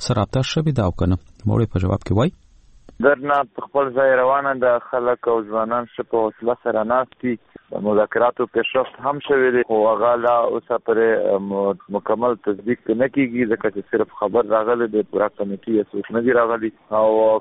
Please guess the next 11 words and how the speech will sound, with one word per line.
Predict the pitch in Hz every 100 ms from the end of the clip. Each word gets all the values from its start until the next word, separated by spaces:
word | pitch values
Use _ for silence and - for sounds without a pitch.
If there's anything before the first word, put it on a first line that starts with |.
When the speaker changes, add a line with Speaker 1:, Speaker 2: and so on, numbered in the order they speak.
| -
Speaker 2:
که | 113 -
چېرته | 139 - 135 131 131 123 110
زموږ | 120 131 131 123
مطالبات | 110 113 117 131 - 123
نه | 135 139
منل | 135 127 117
کیږي، | - 127 113 120 110 _ _ _ _ - 120
موږ | 120 107
ته | 117 -
صرف | 120 - 113
یقینداني | 107 104 104 104 107 123